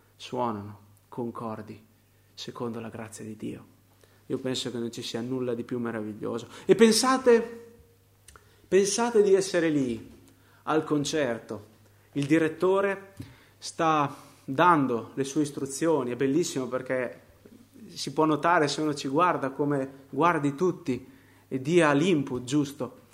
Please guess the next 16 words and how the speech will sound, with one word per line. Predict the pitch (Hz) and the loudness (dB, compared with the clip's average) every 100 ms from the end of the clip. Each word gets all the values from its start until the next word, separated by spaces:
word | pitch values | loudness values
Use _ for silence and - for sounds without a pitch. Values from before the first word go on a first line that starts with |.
| - _ - - _ _ | -20 _ -20 -20 _ _
Pensate | 175 240 240 226 | -2 2 4 6
il | |
direttore | 196 214 214 254 240 | 8 6 8 10 10
che | 233 | 10
dà | 226 | 6
l'input | 226 254 247 269 269 - - - - | 6 4 6 8 6 2 -12 -16 -4
e | 156 | 0
i | |
violinisti | 151 165 170 180 190 165 | 4 6 6 4 0 -4
sono | - 143 | -4 -2
andati | 143 143 147 | -2 -2 -2
in | |
bagno. | 127 107 104 101 - - _ _ _ _ _ _ _ _ _ _ _ _ _ - | -4 -4 -6 -12 -16 -20 _ _ _ _ _ _ _ _ _ _ _ _ _ -10
Non | 147 | -8
ci | 151 | -6
sono, | 143 127 107 104 | -8 -8 -8 -12